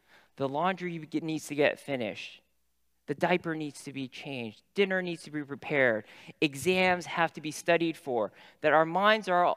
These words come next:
all over the place, and we're hoping that this series,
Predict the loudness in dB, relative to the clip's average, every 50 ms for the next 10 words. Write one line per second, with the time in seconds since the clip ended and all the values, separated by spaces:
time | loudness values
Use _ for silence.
0 | 0 2 4 4 6 4 4 2 0 0 0 0 2 0 0 0 0 0 2 2
1 | 2 2 2 -2 -2 0 0 0 0 0 -2 -2 -2 0 2 2 0 0 0 0
2 | 0 0 -2 -6 -12 -12 -12 -10 -8 -6 -6 -4 -2 -2 0 0 0 -2 -2 -4
3 | -6 -8 -12 -18